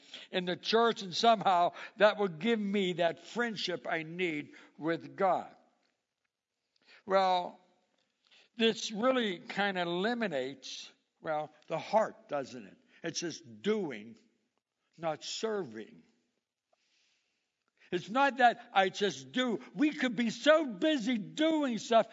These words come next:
thinking that is earning me a relationship. Look what I have done. It's not what I have done. It's how I have done it, why I have done it, to who I have, I'm doing it to.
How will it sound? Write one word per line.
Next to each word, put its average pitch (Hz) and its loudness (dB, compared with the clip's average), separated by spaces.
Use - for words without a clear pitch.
thinking 262 -4
that 233 4
is 208 -4
earning 285 2
me 269 0
a 254 2
relationship. 240 0
Look 214 -2
what 277 4
I 262 8
have 196 0
done. 226 4
It's 202 0
not 285 4
what 240 6
I 233 6
have 196 2
done. 262 4
It's 214 0
how 302 4
I 214 6
have 160 2
done 143 -2
it, 95 -16
why 294 6
I 220 4
have 165 0
done 135 -4
it, - -20
to 247 4
who 269 2
I 233 6
have, 185 2
I'm 175 -4
doing 185 0
it 151 -10
to. 143 -4